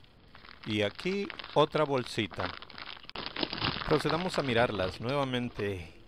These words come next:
Oh, Dios mío, eso es una belleza. Puras moneditas de cinco centavos. Monedas de búfalo. Así es.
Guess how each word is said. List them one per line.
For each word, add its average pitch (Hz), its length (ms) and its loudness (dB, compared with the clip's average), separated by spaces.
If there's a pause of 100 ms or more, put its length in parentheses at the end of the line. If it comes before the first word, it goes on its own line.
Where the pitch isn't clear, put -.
(180)
Oh, 107 480 2
Dios 85 220 -6
mío, 85 260 -8
eso 87 240 -4
es - 80 -4 (220)
una 131 180 2
belleza. 101 540 2
Puras 135 260 0
moneditas 117 540 -2
de 92 80 -4
cinco 160 400 -4
centavos. 98 1040 -6
Monedas 131 420 -2
de 101 140 0
búfalo. 95 720 -2 (1300)
Así 117 320 -4
es. 98 360 -2